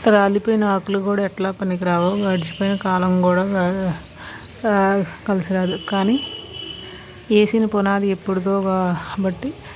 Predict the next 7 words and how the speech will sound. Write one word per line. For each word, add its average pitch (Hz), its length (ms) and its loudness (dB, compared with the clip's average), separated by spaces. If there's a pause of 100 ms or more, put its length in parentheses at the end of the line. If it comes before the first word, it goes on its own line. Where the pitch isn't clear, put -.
(280)
వేసే 202 300 4
పునాది 196 500 0
స్ట్రాంగ్గా 190 540 0
వేస్తే 190 560 -2 (140)
ఎప్పటికైనా 190 640 0
స్ట్రాంగ్గానే 185 680 2
ఉంటది. 175 400 -4